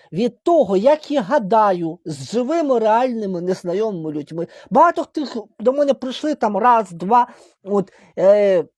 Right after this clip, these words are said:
така психологія людей, я їх знать не знаю,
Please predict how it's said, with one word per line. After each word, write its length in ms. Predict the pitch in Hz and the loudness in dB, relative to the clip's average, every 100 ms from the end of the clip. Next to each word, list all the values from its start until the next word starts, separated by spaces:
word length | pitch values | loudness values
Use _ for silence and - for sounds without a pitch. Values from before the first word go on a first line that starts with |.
| _ _ _ 156 165 | _ _ _ -20 -2
така 320 | 208 208 233 | -2 0 -2
психологія 800 | 240 - 247 277 302 339 247 226 | -2 -6 -6 -4 -2 -2 -2 -4
людей, 420 | 214 185 175 156 _ _ _ | -4 -2 -2 -2 _ _ _
я 200 | 139 208 | 0 2
їх 320 | 277 262 220 | 2 0 -4
знать 340 | 170 269 302 277 | 0 2 2 0
не 140 | 262 | -6
знаю, 540 | 202 208 208 190 170 | -4 0 0 0 -2